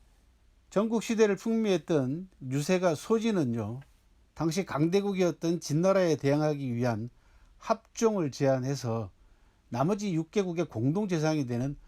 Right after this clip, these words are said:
엄청난 출세를 했습니다. 소진이 금이 환영하자 지난날 그를 멸시했던 사람들이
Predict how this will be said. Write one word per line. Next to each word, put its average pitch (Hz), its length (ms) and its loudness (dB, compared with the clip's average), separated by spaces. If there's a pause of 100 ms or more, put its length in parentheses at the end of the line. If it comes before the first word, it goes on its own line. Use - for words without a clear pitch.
(320)
엄청난 202 400 -4
출세를 170 400 -4
했습니다. 113 540 -6 (1500)
소진이 214 560 2
금이 202 300 2
환영하자 160 680 2
지난날 175 480 2
그를 175 240 0
멸시했던 156 540 0
사람들이 139 680 -2